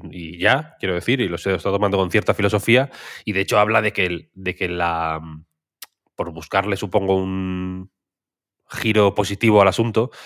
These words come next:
habla de que por fortuna, como el juego no ha ido,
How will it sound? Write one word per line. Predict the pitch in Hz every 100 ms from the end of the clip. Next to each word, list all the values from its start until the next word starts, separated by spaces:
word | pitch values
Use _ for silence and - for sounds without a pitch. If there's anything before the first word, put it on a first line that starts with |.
| - - -
habla | 98 104 107
de | 104
que | 104 92 87 85 - _ _ _ _ _ _ _ _ _ _ _ _ _ _ _ 110 113 _ _
por | 113 101
fortuna, | - 98 - 127 131 135
como | - 90
el |
juego | - 117 117
no | 107
ha | 110
ido, | 110